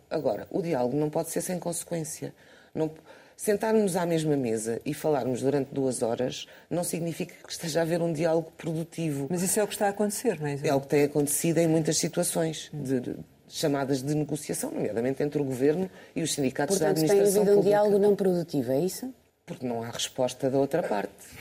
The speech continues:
Speaker 3: O, o governo fechou agora a discussão em, em concertação social sobre a chamada Agenda do Trabalho Digno. Há, há bocado estava, tá, estava a falar disso,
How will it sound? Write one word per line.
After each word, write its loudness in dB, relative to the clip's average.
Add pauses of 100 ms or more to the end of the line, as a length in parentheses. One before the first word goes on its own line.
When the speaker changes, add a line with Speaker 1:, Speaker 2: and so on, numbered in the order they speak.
(760)
Speaker 3:
O, -2
o 0
governo 6
fechou 4
agora 4
a 4
discussão 0
em, -2
em 0
concertação -2
social -2
sobre -2
a -12
chamada -2
Agenda 0
do -4
Trabalho -2
Digno. 0
Há, -4
há -6
bocado -6
estava, -8
tá, -4
estava -4
a -6
falar -6
disso, -4